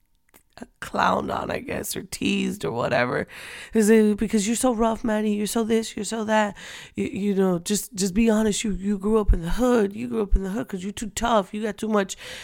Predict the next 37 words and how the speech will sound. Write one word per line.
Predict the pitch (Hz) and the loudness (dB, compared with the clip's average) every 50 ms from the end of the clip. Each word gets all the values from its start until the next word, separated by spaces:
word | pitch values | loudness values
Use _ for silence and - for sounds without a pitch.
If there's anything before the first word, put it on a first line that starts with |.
| - - - | -16 -16 -4
this | 202 214 240 - - | 0 0 0 2 2
or | 202 185 | 2 2
that, | 190 220 220 214 202 | 4 4 4 4 4
whatever. | 208 185 190 202 202 190 196 190 180 - - | 2 0 2 2 2 2 2 0 0 -2 -4
And | - - 180 180 - 277 | -2 -2 -2 -2 -2 -4
it's | 202 - - - - | -6 -6 -6 -2 0
not | 220 208 214 202 _ | 2 2 2 0 _
that. | - 208 202 185 175 - - _ _ - | -6 -4 -2 -2 -2 -4 -4 _ _ -8
I, | 185 196 196 - - _ _ | -8 -8 -8 -12 -20 _ _
I | 180 170 | -4 -4
grew | 170 - 180 208 214 | -2 0 2 4 4
up | 208 - - | 6 6 4
in, | 175 170 190 190 208 208 _ - - - _ _ _ _ _ _ | 4 4 -4 -10 -10 -14 _ -20 -20 -20 _ _ _ _ _ _
in | - 180 180 180 | -4 -4 -4 -4
a | - - | -6 -10
really | - 175 180 190 202 214 214 | -10 -2 2 6 6 6 8
good | 220 214 | 8 6
neighborhood | 208 185 180 180 180 160 151 165 165 160 | 6 4 2 0 -2 -2 -2 -4 -4 -2
growing | 165 165 160 156 156 156 | -2 0 0 0 0 -2
up. | 151 151 151 - - - | -2 -4 -4 -6 -8 -10
I | - 180 | -10 -10
grew | 196 - - 165 180 185 165 | -10 -6 -2 0 0 0 2
up, | 165 175 170 175 - - - - - - - - - - - - - | 4 4 2 4 2 -2 -4 -4 -6 -18 -18 -18 -20 -20 -20 -14 -4
um, | - 165 160 160 156 151 151 151 156 160 214 - _ | 0 0 2 2 2 0 -2 -4 -4 -6 -8 -10 _
with | - 147 156 156 - - - _ _ | -6 -4 -4 -4 -4 -8 -12 _ _
two | - - 208 190 | 6 6 6 8
loving, | 180 175 175 170 170 185 175 175 175 170 165 165 190 254 - - | 4 2 2 2 2 2 2 2 0 -2 -4 -6 -10 -14 -14 -12
amazing | 147 151 160 156 165 175 185 190 170 170 175 160 | -10 -6 -2 0 4 4 4 4 2 0 -4 -2
parents. | - - 165 165 170 175 185 196 214 _ - - _ _ _ _ _ _ _ _ _ _ _ _ _ _ | -2 -2 -2 -2 -8 -10 -12 -14 _ _ -20 -20 _ _ _ _ _ _ _ _ _ _ _ _ _ _
But | - - 175 170 170 170 - - - _ _ _ _ _ _ _ _ _ | 4 6 6 6 0 -2 -6 -8 -12 _ _ _ _ _ _ _ _ _
around | - 151 156 170 170 170 | -4 -2 -2 -2 -2 -4
sixteen | - - 170 143 - - - - 180 180 185 190 | -4 -4 -4 -4 -4 -8 -4 0 0 0 2 2
when | 170 160 | 2 0
my | 151 151 156 | 0 0 8
parents | - - 160 160 165 165 - | 8 8 8 8 -2 -4 -4
got | - 165 165 - | -6 -6 -2 -2
divorced. | 202 190 160 156 151 156 170 175 - - - | -2 0 0 -2 -2 -2 -4 -6 -8 -12 -14